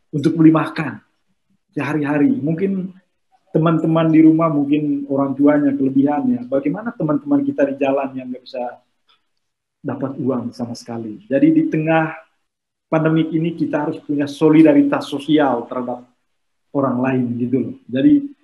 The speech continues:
kalau kita bis-, biasanya, bisanya gaji lima juta atau sepuluh juta per bulan,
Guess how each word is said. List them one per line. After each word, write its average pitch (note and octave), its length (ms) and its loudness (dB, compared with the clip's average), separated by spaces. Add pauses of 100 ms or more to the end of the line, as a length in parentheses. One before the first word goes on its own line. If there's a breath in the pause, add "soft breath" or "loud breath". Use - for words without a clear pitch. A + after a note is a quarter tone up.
(100)
kalau C#3+ 320 0
kita C#3+ 320 2
bis-, C#3 240 -2
biasanya, C#3+ 400 2
bisanya C#3 400 2
gaji C3 400 0
lima C3+ 240 2
juta C3 400 -6
atau C#3 80 -16
sepuluh C3+ 320 -6
juta B2+ 240 -6
per - 160 -8
bulan, C#3 400 -6